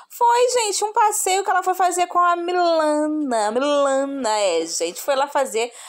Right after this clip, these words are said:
o passeio com a terceira amiga dela no Rio de Janeiro. E, gente, vários comentários dizendo o seguinte: daqui a pouco, né,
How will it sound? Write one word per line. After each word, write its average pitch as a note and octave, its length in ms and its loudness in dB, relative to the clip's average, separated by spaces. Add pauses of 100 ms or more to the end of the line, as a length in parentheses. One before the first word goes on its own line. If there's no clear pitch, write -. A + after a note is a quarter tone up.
(140)
o C4+ 100 -4
passeio C#4+ 520 0
com C4 80 -6
a C#4+ 100 0
terceira D4+ 760 0
amiga C#4+ 280 0
dela B3 220 2
no C4+ 140 2
Rio F#4 580 4
de A3+ 180 -6
Janeiro. G3+ 880 -2 (360)
E, A4 180 0
gente, E4 640 0
vários D4+ 360 0
comentários D#4 720 0
dizendo D4+ 280 -2
o D4+ 40 -4
seguinte: G#3 600 -4
daqui C#4 420 -4
a F4+ 100 0
pouco, C4 560 -4
né, A3+ 280 -4